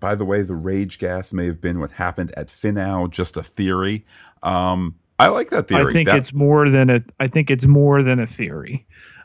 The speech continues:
Speaker 2: Um, it definitely smacks of that. I'm stunned we've seen, um, Howard Stark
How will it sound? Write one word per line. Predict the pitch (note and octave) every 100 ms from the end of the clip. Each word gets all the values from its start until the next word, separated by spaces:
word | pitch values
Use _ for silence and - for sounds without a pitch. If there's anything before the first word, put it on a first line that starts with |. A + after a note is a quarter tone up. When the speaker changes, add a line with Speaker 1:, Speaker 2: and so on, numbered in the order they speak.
| -
Speaker 2:
Um, | C3 B2 A2+ A2+ A2+ A2 - _ - _ _ _ _ A3 - _ - -
it | D#3 B2+
definitely | D3 C#3+ D#3+ D3 C3+ C3+ B2+ A#2+ - _
smacks | C#4 - D3 C#3 B2+ - - - - _ _ _ _ _
of | C3 C3 A#2+
that. | C3 B2 B2 - _ _ - -
I'm | D#3 G3
stunned | - - - E3+ G#3+ A3
we've | F#3 D#3+ D#3 C3
seen, | - E3 D#3 D3+ D3 C#3+ C#3 - _
um, | - A#2+ A2+ A2+ A2 G#2 - _
Howard | - C#3 B2+ B2
Stark | - - C#3 B2+ A#2+